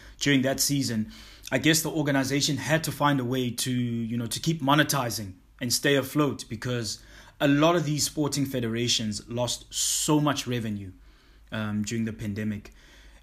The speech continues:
Um, you know, with N B A,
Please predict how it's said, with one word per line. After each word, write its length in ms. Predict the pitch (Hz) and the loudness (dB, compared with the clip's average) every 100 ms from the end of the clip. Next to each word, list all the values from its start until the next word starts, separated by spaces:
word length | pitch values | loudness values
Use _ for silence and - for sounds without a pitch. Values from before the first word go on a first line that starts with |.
| - | -2
Um, 640 | 127 123 120 120 117 117 - | 2 2 0 0 -2 -6 -4
you 100 | 127 | 0
know, 100 | 127 | 2
with 180 | 139 139 | 2 4
N 200 | 180 185 | 6 6
B 180 | 160 156 | 6 6
A, 480 | 160 156 151 151 151 | 6 8 8 6 2